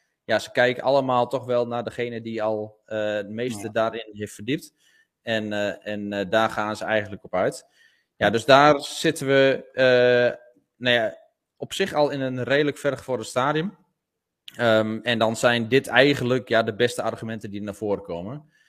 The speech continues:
Speaker 1: En ja, mijn idee erbij is van, ja, dat is, ik,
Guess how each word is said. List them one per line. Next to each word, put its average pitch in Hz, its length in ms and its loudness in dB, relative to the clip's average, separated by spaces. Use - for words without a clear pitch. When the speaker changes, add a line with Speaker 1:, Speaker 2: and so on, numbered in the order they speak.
Speaker 1:
En 98 480 -6
ja, 101 180 0
mijn 104 300 0
idee 113 340 2
erbij 110 260 2
is 107 100 -4
van, 107 100 -8
ja, 98 120 -2
dat 101 180 -4
is, - 120 -14
ik, 113 160 -12